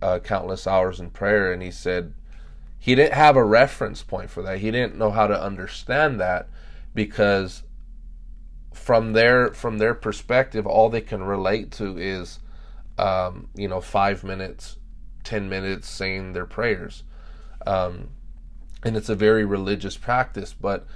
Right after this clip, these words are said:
when you've come to meet the living God, when you've come to meet the living Christ, and you have a, a radical encounter with the Lord, and you can taste His presence, then you know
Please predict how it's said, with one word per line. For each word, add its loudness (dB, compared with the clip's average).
when -2
you've -2
come -4
to -10
meet -6
the -4
living -2
God, 0
when -8
you've -8
come -4
to -10
meet -8
the -8
living -6
Christ, -10
and -6
you -4
have 0
a, -4
a -4
radical 0
encounter -8
with -10
the -10
Lord, -6
and -12
you -8
can -12
taste -6
His -10
presence, -8
then -2
you 4
know 4